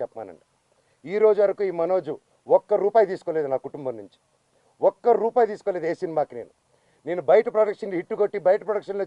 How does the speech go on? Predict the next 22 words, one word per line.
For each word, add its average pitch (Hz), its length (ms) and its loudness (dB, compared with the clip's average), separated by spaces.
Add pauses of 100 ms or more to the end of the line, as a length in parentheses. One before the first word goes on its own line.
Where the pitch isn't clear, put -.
చేసుకొని 196 420 -4 (420)
ఒకటి 165 240 -4
హిట్ 196 220 -8
కొడితే 240 320 2
చాలు, 190 160 6
తీసుకొచ్చి 196 400 -4
ఇక్కడ - 160 -6
లాక్ 151 240 2
చేసేస్తాడు. 131 420 -8
విష్ణు 143 280 -14
కంపెనీలో 139 420 -10
ట్వంటీ 147 240 -8
ఫైవ్ 135 140 -10
ఫిల్మ్స్లో 135 460 -14 (240)
నువ్వు 139 180 -10 (100)
చేయాలి. 120 640 -8 (1000)
"ఒరేయ్, 180 220 0
నువ్వు 175 160 -2
ఇప్పుడు 147 180 -4
ఆడగట్ట 165 420 0
పేసుకొని 165 420 -8
చేయకపోతే 156 560 -4